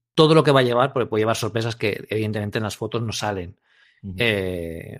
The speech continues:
Speaker 1: habrá que, hay un, hay un trecho, pero desde luego este año va a ser muy diferencial con respecto sobre todo de los dos últimos anteri-, los dos anteriores,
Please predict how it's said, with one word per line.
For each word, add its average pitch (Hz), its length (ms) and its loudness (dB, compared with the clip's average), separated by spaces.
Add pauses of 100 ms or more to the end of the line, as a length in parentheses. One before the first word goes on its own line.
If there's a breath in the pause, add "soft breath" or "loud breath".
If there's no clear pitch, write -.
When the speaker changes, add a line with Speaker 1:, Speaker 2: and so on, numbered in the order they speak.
Speaker 1:
habrá 107 320 -2
que, 104 400 -2
hay 123 140 0
un, 120 200 -2
hay 120 160 -2
un 110 80 -4
trecho, 110 260 -6
pero 120 140 0
desde 123 180 4
luego 139 140 6
este 170 160 0
año 190 160 2
va 175 60 4
a - 20 4
ser 180 320 0 (140)
muy 139 240 4
diferencial 151 600 2
con 123 160 -4
respecto 135 300 -6
sobre 135 200 -2
todo 131 180 4
de 127 60 4
los 107 120 -2
dos 113 180 0
últimos 120 460 -2
anteri-, 117 400 -4
los 104 160 -6
dos 104 160 -4
anteriores, 120 640 -2